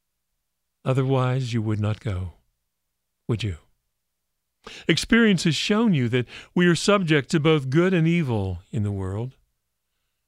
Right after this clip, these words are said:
Faith is a special love from my Father that enables us to walk the path of goodness as it winds through sorrow and joy, because we know that my Father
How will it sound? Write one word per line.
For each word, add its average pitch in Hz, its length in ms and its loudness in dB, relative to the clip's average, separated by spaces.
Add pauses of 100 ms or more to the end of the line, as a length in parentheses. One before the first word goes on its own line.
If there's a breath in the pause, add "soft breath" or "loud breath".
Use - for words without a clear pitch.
(120)
Faith 160 380 0
is 131 180 -2
a 120 240 -2
special 185 800 -4
love 143 420 -2
from - 220 -6
my 107 180 -4
Father 104 600 -8 (600)
that 135 120 2
enables 151 480 2
us 160 280 0
to 143 120 -2
walk 131 560 -2
the 120 140 -2
path 139 500 -4
of 117 220 -4
goodness 120 680 -4 (1040)
as 117 120 -2
it - 20 0
winds 123 480 0
through 135 180 -4
sorrow 131 540 -2
and 131 140 -2
joy, 101 480 -4 (1120)
because 127 260 0
we 127 140 2
know 139 340 0
that 113 160 -4
my 107 200 -2
Father 135 640 -4